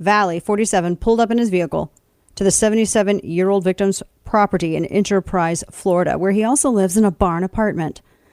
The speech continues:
Like, what, can you tell us more about the barn apartment? I'm curious. Valley approached the victim, he's his boss and landlord, with a hatchet. And he handed the hatchet to the victim and then quickly grabbed it back and threatened to kill him. That's weird.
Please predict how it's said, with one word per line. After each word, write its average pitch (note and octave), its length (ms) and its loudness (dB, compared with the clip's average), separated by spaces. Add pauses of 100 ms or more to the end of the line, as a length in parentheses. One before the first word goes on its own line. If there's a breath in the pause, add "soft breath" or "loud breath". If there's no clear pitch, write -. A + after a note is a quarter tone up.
(160)
Like, A3+ 180 0
what, - 340 -2
can A3+ 140 0
you G#3 80 2
tell G3 200 0
us - 140 -4
more A#3 120 0
about B3 180 0
the A#3+ 80 -4
barn B3 220 0
apartment? C#4+ 360 -2
I'm C4+ 80 0
curious. A3 420 -4 (1160 soft breath)
Valley A#3+ 500 2
approached - 460 0
the G3 80 0
victim, G3 320 0
he's F#3 220 0
his F#3+ 140 0
boss F#3+ 380 2
and F#3+ 240 2
landlord, F3+ 400 0
with E3 140 -2
a F3+ 40 0
hatchet. E3+ 480 0 (800)
And A3 280 2
he A3+ 180 0
handed C#4 300 2
the C#4 80 4
hatchet A#3+ 400 0
to G#3+ 100 -4
the G3+ 80 -2
victim F#3+ 320 0
and F#3 100 0
then F3 100 0
quickly A#3 340 0
grabbed F#3+ 280 2
it G3+ 120 0
back D#3+ 240 0
and E3 100 -8
threatened F3+ 180 -2
to F3+ 40 0
kill G3+ 240 -2
him. D#3 180 -6
That's G3+ 200 0
weird. E3 340 -4